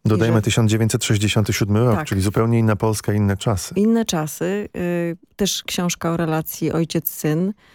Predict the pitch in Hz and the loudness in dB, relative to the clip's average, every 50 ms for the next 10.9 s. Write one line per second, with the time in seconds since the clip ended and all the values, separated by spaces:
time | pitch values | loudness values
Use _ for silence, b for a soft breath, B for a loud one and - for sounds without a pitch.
0 | b b b b 170 180 175 - 175 160 - - - - 170 - 156 156 165 165 | b b b b 0 0 0 0 -2 -4 -4 -8 -10 -6 -6 -4 -2 -2 -2 -2
1 | 160 170 160 - - - 170 160 147 147 147 190 - 143 - - 143 - - - | -2 -4 -6 -8 -6 -4 -2 -2 -2 -2 -4 -6 -6 -8 -8 -10 -12 -12 -10 -8
2 | - 170 160 156 156 151 151 147 156 - - - 147 147 - - 151 151 147 156 | -4 -4 -2 -2 -2 -2 -2 -4 -4 -6 -4 -4 -6 -4 -2 -2 0 0 0 0
3 | 156 - 170 - _ - - 233 220 - - 143 - - - - _ B B B | -2 -2 -4 -4 _ -2 -2 -2 -2 -2 -6 -6 -6 -6 -8 -10 _ B B B
4 | B B B B B - 160 151 - 165 165 165 160 - - - - - 175 - | B B B B B -2 -2 0 2 2 2 2 0 -2 -4 -6 -4 -4 -4 -2
5 | - - 214 202 185 - - 190 185 175 160 175 156 - - - 170 165 - - | 0 2 2 2 2 0 0 0 0 0 0 -2 -4 -4 -4 -4 -4 -4 -6 -8
6 | 156 - 175 - 160 165 - - 202 190 175 151 143 139 - - - - 151 156 | -8 -4 -4 -4 -4 -4 -2 0 0 2 2 0 0 -2 -4 -6 -8 -6 -6 -8
7 | - - - 170 160 165 160 - - 170 - - 160 156 165 156 - 151 147 147 | -6 -4 -4 -2 0 -2 -2 -2 -4 -6 -4 -2 0 0 0 -2 0 -2 -2 -2
8 | - - 165 - 165 160 165 185 180 156 160 156 - - - - 175 170 170 170 | -2 -6 -4 -4 -2 0 0 0 0 0 0 -2 -4 -4 -6 -4 -2 0 0 0
9 | 170 165 - - - - 160 160 160 160 156 156 151 - 175 - - 196 233 269 | 0 -2 -4 -6 -6 -2 0 0 2 2 0 0 0 -2 -2 0 2 2 4 4
10 | 262 262 - - - 240 233 254 220 240 254 240 180 - 180 185 175 | 2 2 0 0 0 0 2 2 2 2 2 2 2 0 -2 -4 -6